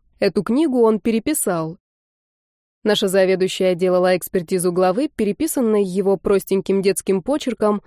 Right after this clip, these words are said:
вот уж где нет гениальности никакой. Видно, как он подделывал черновик.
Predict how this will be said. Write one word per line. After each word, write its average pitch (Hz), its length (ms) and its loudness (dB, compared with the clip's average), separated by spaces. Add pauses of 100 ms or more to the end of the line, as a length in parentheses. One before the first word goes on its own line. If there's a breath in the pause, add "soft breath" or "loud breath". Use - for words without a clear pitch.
(300 soft breath)
вот 226 320 0
уж 226 100 -2
где 180 200 -2
нет 202 240 2
гениальности 208 640 0
никакой. 202 640 -4 (680)
Видно, 247 440 0
как 220 160 -2
он 220 140 2
подделывал 214 600 2
черновик. 247 720 -2